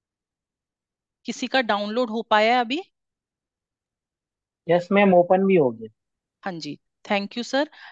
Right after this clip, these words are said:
Speaker 1: इस तरीके से आपका, आप देखिए, जैसा मैंने अभी अपने स्क्रीन पे दिखाया है, एक आर्गस लिखा हुआ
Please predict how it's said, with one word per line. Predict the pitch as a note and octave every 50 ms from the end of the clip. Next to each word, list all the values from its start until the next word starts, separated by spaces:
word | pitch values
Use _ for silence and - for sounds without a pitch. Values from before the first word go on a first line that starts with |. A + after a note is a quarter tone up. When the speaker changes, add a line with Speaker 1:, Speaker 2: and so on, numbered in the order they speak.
| - _ -
Speaker 1:
इस | C4+ B3+ - -
तरीके | - B3+ B3 B3 A3 - C#4+ C#4+
से | - - C#4+
आपका, | A3+ G#3+ G#3+ G#3 - _ - B3+ B3
आप | A3 G#3+ A3+
देखिए, | G3 F3+ G3 G3+ - - C4+ B3+
जैसा | A3 G#3+ G#3 - A#3
मैंने | A3+ A3 A3 A3
अभी | A3 G#3+ A3
अपने | A3 - - A3+
स्क्रीन | A3 - - - A3 A3 A3+ A#3 A3+
पे | - A#3+
दिखाया | G3+ G3+ - F#3+ G3+ F3+ F3+ F#3 F#3+
है, | G3 A3 B3+
एक | C4+ - - -
आर्गस | F3+ F3 F3 F3 F3+ G3+ G#3+ - - G#3
लिखा | G3+ - G#3 G3+
हुआ | F#3+ G3+ A3